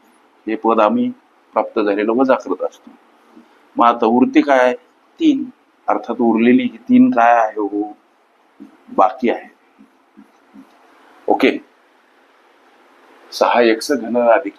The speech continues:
चार एक्स वर्ग अधिक तीन अधिक चार एक्स या बहुपदीस दोन एक्स ने भागल्यास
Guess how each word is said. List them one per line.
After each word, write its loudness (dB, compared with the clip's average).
चार 0
एक्स -8
वर्ग -2
अधिक -2
तीन -4
अधिक 0
चार 0
एक्स -4
या 2
बहुपदीस -2
दोन 2
एक्स -4
ने -2
भागल्यास -4